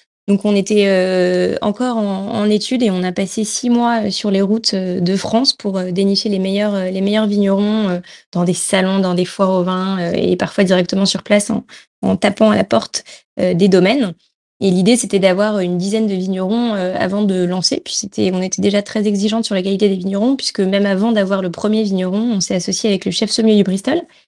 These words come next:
qui est un peu la garantie qualité de cuvée privée, donc qui déguste chacune de nos cuvées avant qu'elles soient proposées à l'adoption. Et donc, ces, ces dix cuvées, euh, de, du départ, euh, ont été, euh, à l'époque déjà validées par Bernard Neveu avant qu'on lance en,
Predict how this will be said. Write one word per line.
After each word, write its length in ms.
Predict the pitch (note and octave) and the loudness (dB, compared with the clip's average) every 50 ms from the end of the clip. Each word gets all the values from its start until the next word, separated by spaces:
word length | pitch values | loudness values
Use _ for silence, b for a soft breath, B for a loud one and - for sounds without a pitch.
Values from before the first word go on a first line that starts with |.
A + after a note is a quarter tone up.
| b _ _ _ | b _ _ _
qui 160 | - - G#3 | -2 2 2
est 40 | G3+ | 4
un 80 | F#3 F3+ | 4 4
peu 120 | A#3 A3+ | 2 2
la 100 | G3+ F3+ | 4 4
garantie 480 | E3+ G#3 G#3 G3+ G#3+ G#3+ G#3 - - G#3+ | 4 4 4 4 4 0 0 -2 -4 -2
qualité 380 | - G3 F3+ F#3 F3 - A3+ | 0 0 0 0 0 0 0
de 80 | F#3+ F#3 | 0 0
cuvée 260 | E3+ - - G3 F#3 | -2 -2 -2 -2 -2
privée, 360 | F3+ - - G3 G3 A#3+ C4 | -2 -4 -4 -2 0 2 2
donc 140 | A#3+ F#3+ F3 | 2 2 0
qui 140 | - - F#3+ | -2 -2 0
déguste 360 | E3+ F#3 F3+ G3+ G#3+ G#3 - | 0 2 2 0 0 0 0
chacune 340 | - A3+ G#3+ - - A#3 G#3+ | 0 0 -2 0 0 2 2
de 80 | G3+ | 2
nos 140 | F#3+ F#3 F3+ | 2 0 -2
cuvées 320 | F3+ - G3+ G3 G#3+ A3+ G#3 | -4 -2 2 4 4 4 4
avant 160 | F#3 G3+ G3+ | 2 0 -2
qu'elles 160 | G#3 G3 F#3 | -4 -6 -6
soient 140 | - G#3+ F#3+ | -4 -6 -4
proposées 380 | - G3+ F#3+ - G3 G3 A3 | -4 -2 0 2 2 4 4
à 60 | G#3+ F#3+ | 4 2
l'adoption. 400 | F#3 F3+ F3+ F3+ - C#4+ F4 - _ _ _ _ _ _ _ _ _ _ _ _ - | 2 2 0 0 -2 -4 -4 -6 _ _ _ _ _ _ _ _ _ _ _ _ 0
Et 80 | - F#3+ | 2 4
donc, 240 | F3 G#3+ B3 A#3+ - | 6 6 6 4 2
ces, 720 | - - - G#3 G3 F#3 F#3 F3+ F3 F3 F3 F3 E3+ F3 F3+ | 0 0 2 2 2 2 2 2 2 0 0 0 -2 -2 -4
ces 180 | - - G3 | -4 -4 -2
dix 180 | F3 F3 A3 A#3 | 0 0 0 -2
cuvées, 480 | - - A#3+ G#3+ G#3 A3+ A3 G#3+ G3 F3 | -2 -2 -2 2 2 4 4 4 2 0
euh, 100 | E3+ E3+ | 0 -2
de, 200 | E3 E3+ E3+ E3+ | -2 -4 -4 -4
du 180 | E3 E3+ E3+ E3+ | -6 -6 -2 0
départ, 420 | F3+ F3+ F3+ - A3 C4 C4 A3 | 0 0 2 2 2 2 2 2
euh, 120 | F#3+ F3+ | 0 0
ont 160 | F#3 G#3 F#3 F#3 | -2 -2 -2 -4
été, 340 | F3 E3+ - A3 A3 A3 G3+ | -4 -4 -2 0 0 0 0
euh, 340 | F#3 F#3+ - - - - - - - - - - - - | -2 -4 -4 -4 -4 -6 -6 -8 -8 -10 -10 -10 -6 -2
à 80 | - | 0
l'époque 360 | F3+ F3+ F3+ - G3+ G#3+ F#3+ - | 0 0 0 0 -2 -4 -4 -6
déjà 360 | - F3+ F#3 F3+ F3 G3+ G#3+ G#3 | -4 -2 0 2 4 4 2 2
validées 320 | F#3+ F3+ F3+ E3+ E3+ G#3 | 2 0 0 0 0 -2
par 180 | G3+ G3 F3+ F3 | -2 -2 -4 -2
Bernard 240 | F3+ F3+ F3 F3 | -2 -2 -2 0
Neveu 280 | F3 E3+ E3+ F#3 G#3+ A3+ | 0 0 0 0 2 2
avant 180 | G#3 F#3 F3+ G3 | 2 0 0 -2
qu'on 140 | - F3+ | -2 -2
lance 280 | F3 F3 F#3+ G#3+ - - | -2 0 0 2 0 0
en, 220 | F#3+ F3+ F3+ - | -2 -4 -10 -12